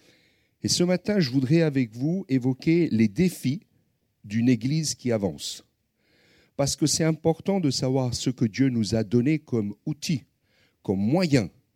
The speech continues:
je dirais même comme puissance pour accomplir l'œuvre de Dieu. Mais si Dieu nous a donné ces facteurs, ce n'est pas pour dire « nous avons », mais pour nous en servir.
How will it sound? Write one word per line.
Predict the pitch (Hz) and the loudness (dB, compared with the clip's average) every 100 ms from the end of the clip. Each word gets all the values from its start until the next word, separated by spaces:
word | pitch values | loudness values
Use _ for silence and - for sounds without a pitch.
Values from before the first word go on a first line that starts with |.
| _ _ _ _ _ _ | _ _ _ _ _ _
je | - | -12
dirais | 92 110 147 | -4 0 2
même | 180 170 127 | 4 0 0
comme | 123 117 | -2 -2
puissance | - 240 226 - 220 131 - - | -2 0 2 2 0 -2 -6 -10
pour | - 220 | -10 -6
accomplir | 107 - 113 98 117 95 | -6 -6 -8 -6 -6 -2
l'œuvre | 104 113 98 101 | 2 2 2 -4
de | 92 | -4
Dieu. | 90 80 _ _ _ _ _ | -4 -8 _ _ _ _ _
Mais | 120 | -2
si | 123 220 220 151 | 0 2 2 2
Dieu | 117 190 | 2 4
nous | 151 131 | 4 2
a | 135 | 2
donné | 127 135 135 110 | 2 2 0 -2
ces | - | -6
facteurs, | 98 101 92 - 202 202 | -6 -8 -4 0 0 0
ce | - 131 | -2 -2
n'est | 127 | -2
pas | - 165 | -2 -4
pour | - 120 | -4 -6
dire « | 113 139 113 | 0 0 4
nous | 123 139 104 | 4 4 2
avons », | 90 151 254 _ _ _ _ _ _ _ _ | 0 -2 -2 _ _ _ _ _ _ _ _
mais | 98 | -6
pour | - 110 | -4 -2
nous | 120 113 | 0 0
en | 156 | 0
servir. | - 135 95 82 76 _ | -2 -6 -6 -10 -12 _